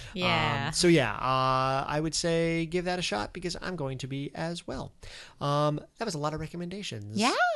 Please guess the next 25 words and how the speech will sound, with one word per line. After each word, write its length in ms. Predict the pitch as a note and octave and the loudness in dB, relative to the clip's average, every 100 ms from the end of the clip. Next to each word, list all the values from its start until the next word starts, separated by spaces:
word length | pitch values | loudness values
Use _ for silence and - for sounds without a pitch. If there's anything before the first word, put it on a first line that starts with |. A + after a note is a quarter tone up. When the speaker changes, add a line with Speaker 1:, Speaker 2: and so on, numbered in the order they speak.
| G4+ A#3 G3+ | 4 4 2
Speaker 1:
Isn't 220 | D4+ F#4+ | -2 -2
it 100 | G#4 | -4
fun 280 | D4+ C4+ E4 | -2 -4 -4
to 640 | E4 C4+ B3 B3+ B3 B3 B3 - | -4 -2 0 0 0 -2 -4 -4
do 540 | A#3+ A#3+ A#3+ A#3+ B3 | -4 -2 -2 -4 -4
Reader's 320 | A#3 A#3+ B3+ | -2 0 2
Advisory? 680 | B3+ A#3 G#3 A3+ D4 D4+ F#4+ | 4 6 6 8 6 4 2
Speaker 2:
It 100 | F#4+ | 0
is 380 | - C3 B2+ B2 | -2 -2 0 -2
fun. 480 | - G#2 G2+ G2 G#2 - | -4 -6 -6 -10 -16 -10
Um, 560 | A#2+ A2+ A2+ A2+ A#2 B2 | -6 -4 -4 -6 -8 -8
but 140 | D3+ | -8
yeah, 360 | B3 C#4+ C#3 A2 | -6 -6 -6 -8
um, 280 | B2+ C3 C3 | -8 -6 -8
thank 280 | C#3 F3 F#3+ | -8 -10 -10
you 40 | |
guys 200 | F#3+ E3 | -8 -6
so 80 | - | -4
much 160 | E3 - | -6 -6
for 80 | C#3 | -6
listening. 540 | D#3+ C3 A2+ B2+ E3+ | -6 -6 -6 -8 -8
Uh, 200 | - B2+ | -8 -6
if 180 | C3+ - | -6 -4
you 80 | D3+ | -2
want 300 | D3 E3+ | 0 0